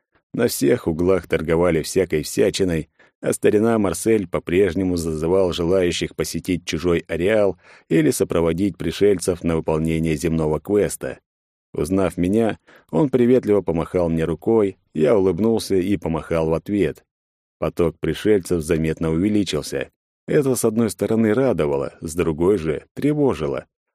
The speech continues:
Радовало, потому что это значительно упрощало нам текущую задачу. А пугало меня это тем, что инопланетчики стали наведываться на Землю как к себе домой,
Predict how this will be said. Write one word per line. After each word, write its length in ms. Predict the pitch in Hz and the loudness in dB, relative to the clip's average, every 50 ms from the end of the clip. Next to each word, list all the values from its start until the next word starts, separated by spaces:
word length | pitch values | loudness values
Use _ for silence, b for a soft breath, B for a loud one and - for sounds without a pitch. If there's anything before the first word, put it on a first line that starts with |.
| _ - | _ -4
Радовало, 540 | - 151 151 151 139 147 139 139 135 131 | 0 2 2 2 4 4 4 4 4 2
потому 420 | 120 - - - - 78 80 82 76 | 0 -2 -6 -4 -2 -2 -2 -2 -4
что 160 | - - 80 | -4 -4 -4
это 200 | 82 - - 80 | -4 -4 -4 -6
значительно 640 | 76 82 80 78 - - 98 87 104 107 110 110 104 | -4 -4 -6 -6 -4 -4 -4 -2 0 0 2 2 0
упрощало 540 | 87 - 85 78 - - 82 80 82 85 92 | 0 0 -2 -2 -2 -2 -2 0 0 0 0
нам 200 | 95 85 82 - | 0 -2 -4 -4
текущую 580 | - 85 - - 85 80 - - 90 92 95 | -6 -8 -4 -4 -4 -4 -2 0 0 0 2
задачу. 600 | 95 113 120 123 135 131 104 - - 76 65 60 _ _ _ _ _ _ _ _ | 2 0 0 2 2 0 0 -2 -4 -8 -8 -10 _ _ _ _ _ _ _ _
А 140 | - 82 82 | -6 -6 -4
пугало 500 | - 82 78 76 76 98 110 113 104 95 | -2 -2 -4 -2 0 0 2 2 2 2
меня 360 | 92 95 92 90 90 87 82 | 2 0 0 0 0 0 0
это 200 | 78 - - 78 | -2 -2 -4 -6
тем, 500 | - - 107 117 120 101 80 69 64 - - | -6 -4 -2 0 0 0 0 -4 -8 -12 -16
что 200 | - - - 80 | -16 -4 -2 0
инопланетчики 840 | 78 78 78 - 80 80 87 101 110 110 90 - - 85 - 92 82 | 0 0 -2 -4 -2 -2 0 0 0 0 -2 -4 -8 -4 -4 -4 -4
стали 380 | - - - - 98 95 98 | -4 -6 -4 -2 0 0 0
наведываться 600 | 92 87 85 82 82 85 80 85 82 80 - - | 0 2 2 2 2 2 2 0 -2 -2 -2 -4
на 140 | 80 80 78 | -2 -2 -2
Землю 380 | 71 78 85 85 82 82 80 - | 0 0 0 2 2 0 0 -2
как 220 | - 82 78 - | -2 -4 -4 -4
к 40 | - | -6
себе 280 | - - - 90 101 95 | -6 -6 -2 0 0 2
домой, 520 | 87 113 120 143 131 98 71 65 - | 2 0 0 0 0 -2 -2 -4 -6